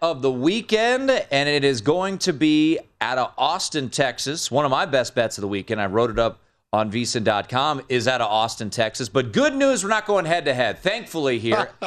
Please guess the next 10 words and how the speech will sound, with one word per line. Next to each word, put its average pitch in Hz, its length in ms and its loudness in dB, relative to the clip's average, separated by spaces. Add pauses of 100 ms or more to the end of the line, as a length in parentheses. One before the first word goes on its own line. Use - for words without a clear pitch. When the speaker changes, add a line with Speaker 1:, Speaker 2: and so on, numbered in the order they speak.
(240)
Speaker 1:
And 151 140 2
I 165 80 0 (100)
actually 202 300 0
think 185 260 0
your 185 260 4
handicap, 160 760 0 (200)
uh, 139 160 0
plays 165 480 0
into, 147 440 -2
hopefully, 113 680 -2